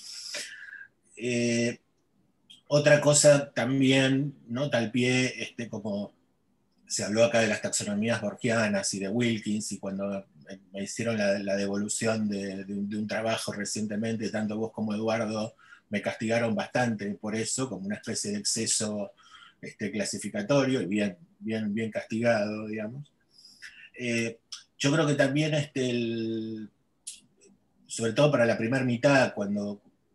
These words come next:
eh, se habla más de, de, de, de, de lo espacial que, que, que, que él habla, el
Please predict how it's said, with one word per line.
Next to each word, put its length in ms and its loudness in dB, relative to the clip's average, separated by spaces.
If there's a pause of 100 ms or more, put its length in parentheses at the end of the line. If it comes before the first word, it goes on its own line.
(160)
eh, 160 -10 (180)
se 200 -10
habla 180 0
más 160 0
de, 220 0
de, 340 -6
de, 240 -8
de, 240 -8
de 80 -8
lo 120 -6
espacial 680 0
que, 380 -8 (120)
que, 300 -18 (680)
que, 220 -10
que 220 -4
él 80 0
habla, 480 0 (640)
el 800 -4